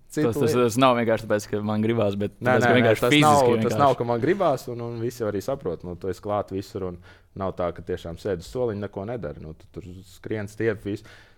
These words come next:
Speaker 1: Tu kā fotogrāfs arī esi noteikti, nu, tu visur mē-, pēdējais droši vien, jo tu pēdējos savus atbildē, un kad no ģērbtuvēm iet prom, un tad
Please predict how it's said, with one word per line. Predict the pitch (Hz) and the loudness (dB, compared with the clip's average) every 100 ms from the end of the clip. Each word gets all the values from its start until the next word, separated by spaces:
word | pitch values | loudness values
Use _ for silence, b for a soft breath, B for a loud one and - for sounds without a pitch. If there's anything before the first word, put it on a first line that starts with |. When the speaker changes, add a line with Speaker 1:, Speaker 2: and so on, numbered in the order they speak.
| b _ - | b _ -6
Speaker 1:
Tu | 104 | -4
kā | - 98 92 92 | 2 2 2 0
fotogrāfs | 110 113 107 95 92 - - | -2 -2 0 2 0 -4 -12
arī | - 98 101 | -4 0 2
esi | 104 - 98 | 0 -2 -4
noteikti, | 104 92 90 - 95 90 85 90 | -2 -2 -4 -4 -6 -6 -8 -10
nu, | 87 101 95 90 | -8 -6 -4 -6
tu | 87 90 - - | -10 -16 -20 -12
visur | 104 107 98 85 | -8 -6 -6 -6
mē-, | 98 90 - | -4 -4 -2
pēdējais | 123 143 165 165 | 0 0 0 -2
droši | 160 160 - | -2 -6 -4
vien, | 151 147 - _ - | -6 -6 -14 _ -8
jo | 95 | -6
tu | - | -6
pēdējos | 85 113 127 139 135 | -4 -2 -2 -4 -4
savus | 131 - | -4 -2
atbildē, | 139 139 123 123 | -2 0 0 0
un | 110 - | 0 -2
kad | 92 | -6
no | 87 | -4
ģērbtuvēm | 87 117 131 139 135 135 | -2 0 -2 -2 -2 -2
iet | 135 - | -6 -4
prom, | 139 147 135 120 | 0 0 0 -2
un | 107 | -6
tad | 95 | -8